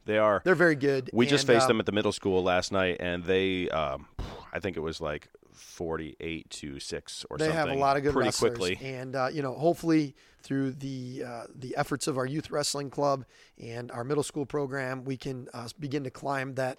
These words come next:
Speaker 2: that, that mountain.
Speaker 1: Yeah.
Speaker 2: Um, but,
Speaker 1: The trick
Speaker 2: uh,
Speaker 1: with
Speaker 2: th-
Speaker 1: Lowell is it seems like they've shifted, so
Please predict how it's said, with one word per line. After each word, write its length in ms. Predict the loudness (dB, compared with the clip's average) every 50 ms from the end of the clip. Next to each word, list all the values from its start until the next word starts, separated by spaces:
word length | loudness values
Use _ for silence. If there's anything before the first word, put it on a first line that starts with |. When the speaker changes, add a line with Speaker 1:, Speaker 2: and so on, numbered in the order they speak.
| _ -10
Speaker 2:
that, 220 | -8 -8 -6 -4
that 160 | -4 -4 -2 0
mountain. 400 | 0 0 0 0 -2 -6 -8 -10 -8 -2
Speaker 1:
Yeah. 500 | 0 2 2 2 2 2 0 0 0 0
Speaker 2:
Um, 120 | -2 -4
but, 120 | -4 -2 0
Speaker 1:
The 40 | 2
trick 160 | 4 4 6
Speaker 2:
uh, 60 | 6
Speaker 1:
with 120 | 6 4 4
Speaker 2:
th- 100 | 6 6
Speaker 1:
Lowell 240 | 8 8 8 8 6
is 140 | 4 2
it 80 | 0 -2
seems 260 | -2 -2 -2 0 2
like 180 | 2 2 2 4
they've 160 | 2 0 0
shifted, 460 | 0 0 0 0 0 0 -2 -2 -2
so 300 | 2 4 4 4 4 2